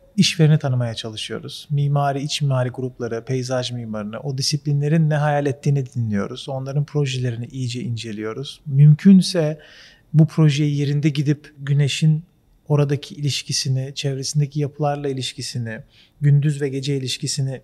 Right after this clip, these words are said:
sorgulamaya çalışıyoruz. Mekanı üç boyutlu içinde deneyimlemeye çalışıyoruz. Ondan sonra biraz araştırma yapıyoruz. Tabii bu araştırmada yani uzun uzun anlatacağım bir sürü şeyler var. Diyelim ki mesela şu anda bir müstakil konut projesi yapıyoruz Bodrum'da. O kullanıcının alışkanlıkları nedir?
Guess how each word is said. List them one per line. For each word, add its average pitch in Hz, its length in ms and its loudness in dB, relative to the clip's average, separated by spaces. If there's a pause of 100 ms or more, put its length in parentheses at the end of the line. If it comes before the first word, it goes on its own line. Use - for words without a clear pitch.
(120)
sorgulamaya 143 640 -2
çalışıyoruz. 143 540 -6
Mekanı 143 600 -2 (340)
üç - 260 -4
boyutlu 143 360 -2
içinde 139 580 -4
deneyimlemeye 131 640 -4
çalışıyoruz. 113 800 -10 (680)
Ondan 202 320 6
sonra 190 280 0
biraz 208 340 4
araştırma 170 540 4
yapıyoruz. - 720 -6
Tabii 170 220 -2
bu 170 120 2
araştırmada 180 720 0 (880)
yani 151 260 0
uzun 160 180 8
uzun 170 200 4
anlatacağım 165 560 2
bir 156 40 0
sürü 175 220 -2
şeyler 156 360 0
var. 110 260 0
Diyelim 131 220 -6
ki 127 120 -10
mesela 127 260 -4
şu 135 140 -4
anda 127 240 -4
bir 127 100 -6
müstakil 127 420 -4
konut 139 340 -4
projesi 110 360 -6
yapıyoruz 110 300 -12
Bodrum'da. 113 720 -2
O 156 140 -2
kullanıcının 165 500 4
alışkanlıkları 143 880 -2
nedir? 127 440 -6